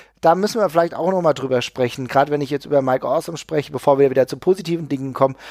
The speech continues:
Äh, was untrennbar mit der E C W verknüpft, sind auch ein paar Negativseiten. Also angefangen von, ja, unregelmäßigen Gehaltszahlungen, weil das Geld nicht o-, regelmäßig reinkam, weil der E-C-W-Owner Paul Heyman auch, glaub ich, nicht der beste Finanzchef war,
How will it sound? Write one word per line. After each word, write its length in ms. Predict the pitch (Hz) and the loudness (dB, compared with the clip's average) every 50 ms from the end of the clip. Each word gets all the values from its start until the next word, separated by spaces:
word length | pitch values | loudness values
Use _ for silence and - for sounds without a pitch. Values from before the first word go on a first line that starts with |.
| - - - - - - _ _ | -20 -20 -20 -20 -20 -20 _ _
Äh, 180 | - 190 165 147 | 0 2 2 4
was 200 | 135 156 165 - | 4 2 0 0
untrennbar 520 | - 247 214 220 - - - - 170 180 170 | -2 -2 -2 -2 2 4 2 4 4 4 2
mit 140 | 165 151 151 | 4 2 0
der 100 | 165 - | -2 -2
E 40 | |
C 160 | 165 - 165 147 | -6 -4 2 4
W 360 | 151 143 151 156 151 143 127 | 4 4 4 4 2 2 0
verknüpft, 640 | - - 131 - - 147 160 202 233 - - - - 160 127 | -2 -8 -12 -10 -4 0 0 0 0 -2 -8 -18 -18 -18 -18
sind 360 | - - - 170 202 220 - | -8 -2 0 0 0 2 2
auch 140 | 165 208 220 | 2 2 2
ein 60 | 233 | 2
paar 140 | 208 - 214 | 2 0 2
Negativseiten. 880 | 214 220 240 262 254 - - - - - - - - 113 110 - - 143 | 2 4 4 2 2 0 -2 -8 -12 -12 -14 -14 -14 -14 -14 -10 -8 -4
Also 220 | 135 135 143 151 | -2 0 0 0
angefangen 760 | - - - 165 185 185 165 160 - - 151 156 160 156 147 - | -2 -4 -6 -8 -4 -4 -4 -2 0 0 0 0 -2 -4 -6 -2
von, 280 | - 160 156 156 156 - - - - - 135 139 | 0 2 2 2 -2 -6 -12 -20 -18 -14 -12 -2
ja, 140 | 131 135 143 | 2 2 2
unregelmäßigen 800 | - 170 170 170 165 165 160 156 156 156 - 156 147 151 139 - _ _ | 2 2 2 2 2 2 2 2 2 0 0 -2 -4 -6 -8 -8 _ _
Gehaltszahlungen, 1000 | - 151 127 120 120 123 127 - - - - - 135 123 123 123 120 123 123 123 - - - - - _ _ | -2 0 2 2 2 2 0 -2 -8 -8 -2 2 2 2 2 2 -2 -4 -6 -8 -12 -16 -20 -20 -20 _ _
weil 440 | - - 165 147 131 143 143 143 147 | -14 -10 -8 -2 0 2 4 4 4
das 140 | 143 143 - | 2 0 2
Geld 260 | - 147 156 165 165 | 2 2 2 2 -2
nicht 140 | 151 131 156 | -4 -6 -4
o-, 120 | 151 151 | -4 -4
regelmäßig 640 | 147 151 135 143 139 139 135 135 135 - - 131 - 123 | -2 0 0 0 0 0 0 0 0 -2 -2 -6 -4 -2
reinkam, 380 | 127 131 135 131 - 131 127 | 0 0 0 0 -2 -2 0
weil 140 | 127 131 127 | 2 0 0
der 120 | 113 - | 0 -2
E-C-W-Owner 680 | 131 - - 139 151 139 143 147 139 - 143 139 139 127 | -4 -8 -2 0 0 2 2 0 0 0 0 0 -2 -2
Paul 220 | - - 147 143 | 0 2 2 2
Heyman 240 | 131 139 147 147 139 | 2 2 0 -2 -2
auch, 160 | - - - | -6 -8 -4
glaub 240 | - - 143 147 147 | 2 4 4 4 4
ich, 80 | 147 139 | 2 -2
nicht 160 | 139 - - | -4 -4 -2
der 80 | 139 123 | -2 0
beste 300 | - 147 143 - - 131 | 0 0 -2 -2 -6 -8
Finanzchef 580 | - 131 131 139 175 175 - - 165 - - | -6 -4 -4 -4 -4 -6 -6 -8 -8 -8 -10
war, 220 | 123 113 120 143 | -6 -4 -4 -4